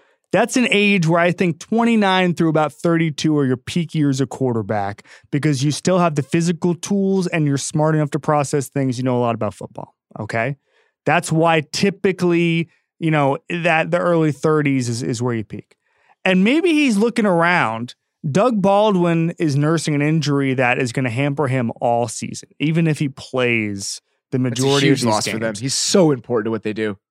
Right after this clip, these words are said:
Speaker 1: When we have no idea what his, his, his outlook is this season, but he has basically said that it's gonna hamper him all season. So maybe the frustration on Russell Wilson's side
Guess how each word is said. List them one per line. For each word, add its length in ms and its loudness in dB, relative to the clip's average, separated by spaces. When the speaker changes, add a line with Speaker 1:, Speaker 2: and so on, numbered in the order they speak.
Speaker 1:
When 320 0
we 120 4
have 100 4
no 160 4
idea 280 4
what 140 2
his, 200 0
his, 360 -2
his 320 -6
outlook 400 -2
is 140 -4
this 140 -6
season, 340 -6
but 160 -4
he 140 -6
has 180 -2
basically 480 -2
said 380 -2
that 100 -6
it's 140 -8
gonna 180 -6
hamper 300 -8
him 160 -6
all 160 -12
season. 340 -16
So 160 2
maybe 400 4
the 100 2
frustration 880 2
on 180 2
Russell 320 2
Wilson's 540 0
side 380 -8